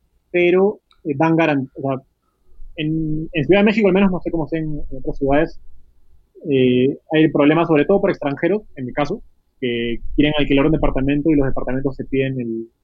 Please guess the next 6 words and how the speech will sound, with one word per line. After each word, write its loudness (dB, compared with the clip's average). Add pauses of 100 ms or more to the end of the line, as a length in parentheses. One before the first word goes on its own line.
(920)
lo -10
que -6
se -4
conoce 0
como, -2 (960)
ay, 2